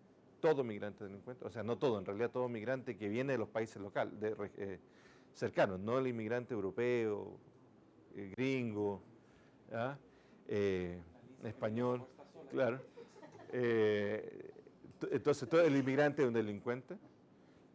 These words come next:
todos los colombianos son, eh, narcotraficantes, todas las colombianas son prostitutas. O sea, hay una construcción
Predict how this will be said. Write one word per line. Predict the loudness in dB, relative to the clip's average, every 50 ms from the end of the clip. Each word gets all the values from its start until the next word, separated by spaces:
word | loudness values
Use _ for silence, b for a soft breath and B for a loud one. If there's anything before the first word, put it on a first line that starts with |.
| -6 2
todos | 4 6 6
los | 6 4 2
colombianos | 0 -2 -2 -2 0 2 2 2 2 2 -2 -6
son, | -6 -6 -6 -6 -4 -4
eh, | -2 -2 0 0 -2 -2 -4
narcotraficantes, | -6 -8 -8 -8 -6 -6 -6 -6 -6 -6 -4 -4 -4 -4 -6 -10 -14 -14 -16 -20 -20 -20 -20 -16 -4 2
todas | 4 4 4
las | 4 2
colombianas | -2 -8 -8 -6 -4 -4 -4 -4 -6
son | -10 -12
prostitutas. | -12 -12 -12 -12 -14 -12 -10 -10 -10 -10 -10 -14 -14 -16 -20 _ -20 -20 -20 -20 -20 -20 -12
O | -6
sea, | -4 -4 -2 0
hay | 2 6 6 6
una | 6 6 4
construcción | 2 0 -2 -4 -8 -6 -4 -2 -2 -2 -4